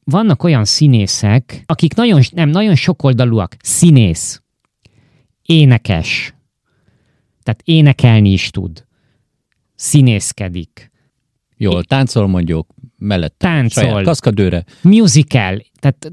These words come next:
Speaker 1: tehát így, így van, tehát, és mellette még, amit nem látunk, hogy az életnek hány területén ő egy kompetens valaki.
Speaker 2: Mhm.
Speaker 1: Később mit, könyvet ír, önéletrajzot, vagy bármit, vagy könyvet. Tehát, hogy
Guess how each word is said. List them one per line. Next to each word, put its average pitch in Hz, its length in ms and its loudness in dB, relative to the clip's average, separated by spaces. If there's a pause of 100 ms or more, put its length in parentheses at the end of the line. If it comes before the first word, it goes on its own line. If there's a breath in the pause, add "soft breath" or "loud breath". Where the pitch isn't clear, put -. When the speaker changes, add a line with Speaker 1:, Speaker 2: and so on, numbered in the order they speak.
(120)
Speaker 1:
tehát 165 260 -6
így, 196 300 -2
így 202 220 0
van, 139 180 0
tehát, 143 240 -2
és - 220 -4
mellette 175 440 0
még, 170 200 0
amit 165 220 0
nem 180 180 2
látunk, 143 560 2
hogy 139 120 0
az 127 140 2
életnek 139 540 0
hány 127 340 -4
területén 131 680 0
ő 143 80 2
egy 143 240 -2
kompetens 131 800 0
valaki. 110 520 -2 (180 loud breath)
Speaker 2:
Mhm. 82 140 -12 (300 loud breath)
Speaker 1:
Később 175 520 2
mit, 151 420 -2
könyvet 160 560 2
ír, 95 380 0
önéletrajzot, 120 800 0
vagy 185 120 -2
bármit, 120 400 -2
vagy 139 180 -4
könyvet. 123 420 0 (460 loud breath)
Tehát, 139 220 -4
hogy 160 300 -4